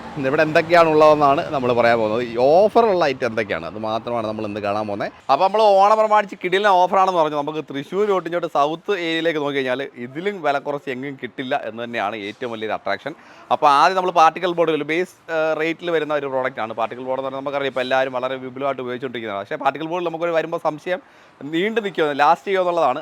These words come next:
അഞ്ച് വർഷം വാറണ്ടി ഉണ്ട് ഈ പ്രോഡക്റ്റ്, അപ്പോൾ ആ ഒരു ടെൻഷൻ ഇല്ല. ഏകദേശം നമുക്ക് മൂന്ന് ഡോർ അലമാര, പിന്നെ ഒരു സൈഡ് ടേബിൾ, പിന്നെ ഒരു ഡ്രസ്സിംഗ് ടേബിൾ, പിന്നെ ഈ ഒരു ഫാമിലി കോട്ട് കട്ടിൽ, ഇത്രയും കൂടെ ഒരു മുപ്പത്തി മൂവായിരം രൂപ വരുന്ന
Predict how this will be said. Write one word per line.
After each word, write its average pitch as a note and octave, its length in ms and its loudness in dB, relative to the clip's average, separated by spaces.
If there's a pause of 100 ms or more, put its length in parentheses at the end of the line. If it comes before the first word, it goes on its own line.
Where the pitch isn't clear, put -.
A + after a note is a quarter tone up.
അഞ്ച് C#3+ 240 -4
വർഷം D3 240 -4
വാറണ്ടി C#3+ 340 2
ഉണ്ട് C3 120 -8
ഈ - 60 -10
പ്രോഡക്റ്റ്, A#2 360 -4
അപ്പോൾ A#2+ 180 -4
ആ - 80 4
ഒരു B2 160 -4
ടെൻഷൻ A#2 320 -6
ഇല്ല. B2+ 100 0 (480)
ഏകദേശം F#3+ 460 0
നമുക്ക് F3 240 -4 (300)
മൂന്ന് G3 260 -4
ഡോർ F3+ 220 4
അലമാര, D3 340 2 (400)
പിന്നെ B2 200 -6 (140)
ഒരു C#3 100 -4 (120)
സൈഡ് B2+ 300 0
ടേബിൾ, D3+ 240 0 (240)
പിന്നെ A#2+ 220 -8
ഒരു C3 80 -4 (100)
ഡ്രസ്സിംഗ് B2 440 -6
ടേബിൾ, D#3+ 220 -2 (440)
പിന്നെ F3 180 -4 (100)
ഈ - 20 -4 (100)
ഒരു F#3 120 4
ഫാമിലി F#3 480 6
കോട്ട് E3+ 280 -2
കട്ടിൽ, A#2+ 220 0 (220)
ഇത്രയും A#3 360 0
കൂടെ G#3+ 200 4
ഒരു F#3 140 -4
മുപ്പത്തി G3 420 -4
മൂവായിരം F#3 420 2
രൂപ F3 120 2
വരുന്ന D3+ 180 0